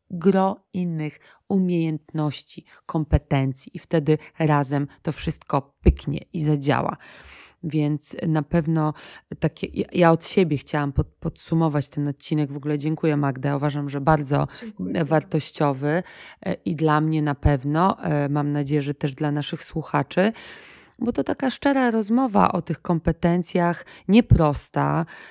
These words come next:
Speaker 1: e, w kontekście takim, że jest peł-, jest pełna lista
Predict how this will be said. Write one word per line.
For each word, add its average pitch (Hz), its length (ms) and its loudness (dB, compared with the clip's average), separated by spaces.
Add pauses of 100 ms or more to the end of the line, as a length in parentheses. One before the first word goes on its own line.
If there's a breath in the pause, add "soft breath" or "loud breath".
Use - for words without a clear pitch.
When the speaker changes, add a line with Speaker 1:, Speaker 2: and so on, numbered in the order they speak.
Speaker 1:
e, 147 320 2
w 139 100 -10
kontekście 160 560 0
takim, 156 640 -2
że 147 440 -2 (500 loud breath)
jest 170 320 2
peł-, 165 380 6 (400)
jest - 320 -2 (480)
pełna 170 500 6
lista 139 800 -2